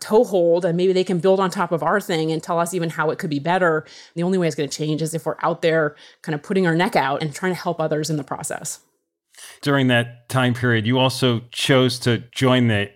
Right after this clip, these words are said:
Speaker 2: advertiser boycott at Facebook, right? You went on C N B C, as I remember, to sort of explain and defend it.
Speaker 1: Yeah, that was really an easy decision for us. I think it was so consistent with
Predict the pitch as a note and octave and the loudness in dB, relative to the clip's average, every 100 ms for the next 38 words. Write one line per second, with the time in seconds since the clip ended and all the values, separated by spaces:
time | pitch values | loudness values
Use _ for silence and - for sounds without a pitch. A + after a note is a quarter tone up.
0 | A#2 B2+ F3 D3+ B2 G#2 G2+ - G#2+ G2+ | 0 2 2 2 2 2 -2 -2 -2 -2
1 | G#2 F#2 F2+ D#2+ - E3+ F3 - D#2+ D2+ | -2 -2 -4 -10 0 0 0 -4 -12 -14
2 | - G#2+ A2 C#3 A2+ G#2+ B2 A#2 A2 - | -6 -2 -2 -4 -6 -2 2 2 0 -4
3 | - A#2+ G#2 G#2 - D#3+ F3+ D3+ D#3 D#3 | -2 0 0 -4 0 2 2 0 -2 -2
4 | E3 D#3+ E3 D3+ C3+ B2 A#2+ G#2 G#2 - | 0 0 -2 -2 -2 -2 -4 -6 -8 -6
5 | A#2+ A#2+ C3 B2+ A#2 A#2+ C3 B2 C#3+ D#3 | 0 0 2 0 -2 -2 0 0 0 -2
6 | - _ - - - - _ - E4+ E4+ | -6 _ -18 -18 -20 -20 _ -6 -2 0
7 | F4+ A4+ - G#4 G4+ G3+ G#3+ G#3+ A3+ G#3+ | 4 4 6 8 8 6 0 2 0 2
8 | F#3 F3+ F#3 E3 D3+ D3+ - F#3 - C4+ | 2 2 2 0 0 -2 -2 -2 2 4
9 | B3+ A3 - C4 C#4 C4 - A#3 - B3 | 6 4 4 2 4 0 2 -2 2 0
10 | E3 F3+ F3 | 4 4 4